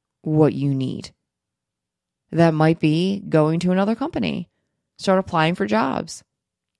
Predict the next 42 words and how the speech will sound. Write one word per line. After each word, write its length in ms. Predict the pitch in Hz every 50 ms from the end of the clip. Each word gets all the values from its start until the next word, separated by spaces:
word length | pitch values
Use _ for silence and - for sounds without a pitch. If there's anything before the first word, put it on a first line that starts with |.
| _ _ _ _ _ _ _ _ _ _ - -
And 100 | 190 175
people 540 | - 175 170 175 180 180 175 175 180 175 - - - _ _ _ _
think 160 | - 190 180
that, 160 | 185 175 160
like, 120 | 170 180 -
applying 340 | 165 - - 175 170 170 170
for 80 | 170
jobs 280 | - 175 165 160 156 -
sucks. 220 | - 165 180 190
It 180 | - - 254 247
does, 300 | 247 214 202 214 226 220
but, 240 | - 214 190 - 160
like, 240 | 208 202 190 175
the 80 | 185 196
more 180 | 196 202 214 226
you 160 | 233 226 233
do 220 | 202 185 175 190
it, 280 | 220 226 233 220 - -
it 200 | - - 180 175
just, 260 | - 202 196 - -
like, 160 | 190 202 185
becomes, 340 | 185 180 - 190 185 180 185
like, 100 | 190 185
a 40 | 180
natural 380 | 170 170 170 - 165 156 147
rhythm. 460 | 139 143 147 139 123 123 131 139 143 - _ _ _ _ _ _ _ -
Kind 180 | - 165 160 160
of 60 | 156
just, 180 | 165 160 160
like, 320 | 165 165 160 156 151 - - _ _ _ _
get 140 | - 143 147
home 140 | 156 160 160
from 180 | 160 165 156
work, 340 | 147 143 143 143 143 139 _
put 180 | - - 151 -
the 60 | 156
T 140 | - - 160
V 160 | 147 151 143
on, 380 | 135 131 135 135 135 131 131 131 - _ _ _ _ _ _ _ _
have 200 | - - 165 165
your 100 | 170 165
resume, 640 | 151 147 143 139 147 143 143 143 139 143 139 139